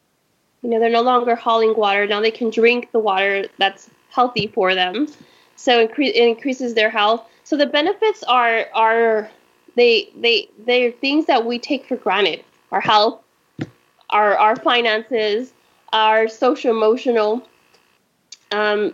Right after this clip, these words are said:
there, there is folks from, from colonias that, that we were able to assist with water, uh, that, you know, growing up not having water, kids would tease them in the school saying, you know, "You,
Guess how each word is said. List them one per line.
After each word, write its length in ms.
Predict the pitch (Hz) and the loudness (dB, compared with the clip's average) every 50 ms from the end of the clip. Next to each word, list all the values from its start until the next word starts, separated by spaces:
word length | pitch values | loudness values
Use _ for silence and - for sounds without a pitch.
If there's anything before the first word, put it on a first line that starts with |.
| - - | -8 -4
there, 340 | 202 240 240 254 254 208 | 2 4 4 4 4 2
there 200 | 196 247 247 254 | 2 2 2 2
is 160 | 262 262 262 - | 2 0 -2 -2
folks 260 | 262 247 247 247 - | -2 -2 -2 -2 -4
from, 300 | 311 254 240 226 175 - | -4 -4 -2 -4 -6 -4
from 180 | - 240 226 | -2 -2 0
colonias 480 | 226 247 220 220 208 214 220 220 220 214 | 0 0 0 0 2 2 2 2 2 0
that, 280 | 214 202 190 180 - - | 0 0 0 0 -2 -2
that 200 | - 196 220 214 | -2 -2 0 2
we 100 | 220 214 | 2 2
were 120 | 208 220 | 2 2
able 260 | - 208 214 208 220 214 | 2 2 2 2 0 -2
to 180 | 214 - 226 208 | -2 -2 -4 -4
assist 380 | 214 - - 208 208 208 - | -4 -2 -2 -2 -2 0 0
with 200 | 220 214 214 220 | -2 -2 0 0
water, 400 | 208 190 180 180 202 208 220 - - _ _ _ _ _ _ _ _ _ _ - _ _ _ - | 0 0 2 2 0 -2 -2 -6 -10 _ _ _ _ _ _ _ _ _ _ -20 _ _ _ -4
uh, 340 | 214 208 208 214 214 196 - - - _ _ _ _ _ _ _ _ - - - - | -2 0 2 2 2 0 0 -4 -10 _ _ _ _ _ _ _ _ -20 -20 -10 -6
that, 400 | - 214 233 220 214 196 170 - - - | 0 2 2 4 4 2 2 -2 -6 -8
you 100 | 226 226 | -4 0
know, 320 | 226 220 214 208 190 - _ _ _ _ _ 214 | 0 2 2 0 -2 -4 _ _ _ _ _ -2
growing 340 | 202 233 240 240 247 247 240 | 2 4 4 4 4 4 2
up 120 | 240 233 220 | 0 -2 -2
not 240 | 233 233 214 180 | -2 -2 -2 -2
having 400 | - - 208 208 226 277 247 233 | -4 -4 -4 -2 -2 -2 -2 -2
water, 360 | - 214 185 180 190 190 196 190 | 0 0 0 0 0 -4 -6 -6
kids 340 | - - 247 220 214 226 | -8 -2 -2 -2 -2 0
would 160 | 214 220 214 - | -4 -4 -4 -4
tease 260 | - 233 233 285 277 | -4 -2 -2 0 0
them 240 | 226 180 175 180 180 | 0 0 0 0 -2
in 80 | 185 | -2
the 100 | 190 190 | -2 -4
school 380 | 190 - - - 185 180 180 185 | -4 -8 -6 -4 -2 -2 -2 -2
saying, 280 | 185 - 196 196 208 | -2 -2 0 2 4
you 60 | 208 202 | 4 4
know, 160 | 196 196 202 | 4 4 4
"You, 240 | 202 202 190 - | 4 4 4 2